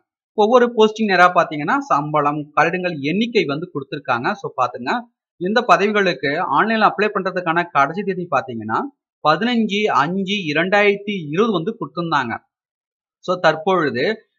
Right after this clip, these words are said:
lockdown இருப்பதால தேதி பாத்தீங்கன்னா, நீட்டிப்பு செஞ்சிருக்கிறாங்க. So, எதுவரை விண்ணப்பிக்கலாம்னு பாத்தீங்கன்னா, பதினஞ்சு ஏழு இரண்டாயிரத்தி இருபது வரை விண்ணப்பிக்கலாம்னு சொல்லியிருக்காங்க. அதாவது பாத்தீங்கன்னா, ஜூலை மாதம் பதினஞ்சாம் தேதி வரை நீங்கள் தாராளமாக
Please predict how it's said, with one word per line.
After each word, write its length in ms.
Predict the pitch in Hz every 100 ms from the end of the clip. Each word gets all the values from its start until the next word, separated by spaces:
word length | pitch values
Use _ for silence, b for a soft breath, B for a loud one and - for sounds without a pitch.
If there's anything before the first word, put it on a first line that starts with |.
| _
lockdown 680 | 147 160 240 240 247 226 170
இருப்பதால 600 | 151 175 202 165 123 117 127 214 -
தேதி 380 | 196 233 240 233
பாத்தீங்கன்னா, 440 | 160 151 143 196 175
நீட்டிப்பு 460 | 190 220 190 202 233
செஞ்சிருக்கிறாங்க. 680 | 165 160 151 151 127 120 110 - _ _ _
So, 40 | 190 175
எதுவரை 320 | 233 254 254
விண்ணப்பிக்கலாம்னு 640 | 214 175 208 202 190 185 175
பாத்தீங்கன்னா, 480 | 143 135 131 139 190 -
பதினஞ்சு 560 | 156 175 226 208 214 185 147 180
ஏழு 300 | 190 202 202 139
இரண்டாயிரத்தி 640 | 139 185 196 196 190 202 180 131
இருபது 280 | 147 214 220
வரை 200 | 151 147 175
விண்ணப்பிக்கலாம்னு 800 | 143 175 175 147 131 120 131 220
சொல்லியிருக்காங்க. 500 | 175 147 139 123 117 95 _ _ _ -
அதாவது 180 | 160
பாத்தீங்கன்னா, 400 | 170 151 147 165 220 175
ஜூலை 300 | 160 170 175
மாதம் 400 | 160 143 147 240 262
பதினஞ்சாம் 540 | 139 160 196 180 160 143
தேதி 160 | 131 123
வரை 140 | 202
நீங்கள் 320 | 160 143 214 220
தாராளமாக 540 | 131 131 127 127 220